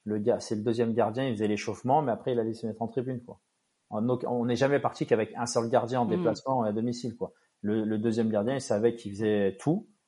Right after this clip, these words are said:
Speaker 1: Par contre, au moment du, euh, au, au début du match, il était en tri-, il montait en tribune, quoi. Et ça, par contre, c'est, mais après, tu sais, il y a un problème. Il y a, dans certains clubs, il y a un aspect économique aussi. C'est le fait de payer une dix-septième prime, tu vois, de faire ça ou pas.
Speaker 2: Oui.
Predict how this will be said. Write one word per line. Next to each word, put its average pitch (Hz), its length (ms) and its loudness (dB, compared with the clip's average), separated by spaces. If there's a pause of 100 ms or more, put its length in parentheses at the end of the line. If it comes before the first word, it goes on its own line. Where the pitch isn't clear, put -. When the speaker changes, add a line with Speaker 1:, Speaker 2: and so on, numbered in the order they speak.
(240)
Speaker 1:
Par - 160 -4
contre, 123 220 -2
au 107 40 -4
moment 107 320 2
du, 101 160 -2
euh, 92 560 -2 (840)
au, 104 60 -4
au 98 280 -8
début 101 300 -6
du 98 80 -8
match, 113 260 -2
il 107 80 -4
était 104 140 -4
en 104 80 0
tri-, 113 180 -4
il 107 80 0
montait 110 200 -4
en 113 80 0
tribune, 117 320 -6
quoi. - 120 -20 (380)
Et 101 80 -4
ça, 139 180 6
par - 200 -2
contre, 135 240 -6
c'est, 101 400 0 (260)
mais 107 60 2
après, 160 180 2
tu - 80 -14
sais, 185 160 2
il 139 60 2
y 131 40 4
a 123 40 4
un 120 40 2
problème. 120 400 2
Il 110 60 -6
y 113 60 2
a, 104 200 2
dans 104 160 -2
certains 120 320 0
clubs, 165 220 2
il 117 60 -4
y - 20 -2
a 107 40 -2
un 110 60 -2
aspect - 220 -2
économique 165 460 0
aussi. - 260 -8 (460)
C'est - 120 -2
le 101 60 -2
fait 139 140 4
de 139 60 -2
payer 127 240 0
une 123 100 0
dix-septième 127 480 -4
prime, 147 340 -2 (160)
tu - 100 -10
vois, 117 140 6
de - 80 -10
faire - 240 -14
ça 117 160 0
ou 104 40 0
pas. 156 200 -2
Speaker 2:
Oui. 202 180 0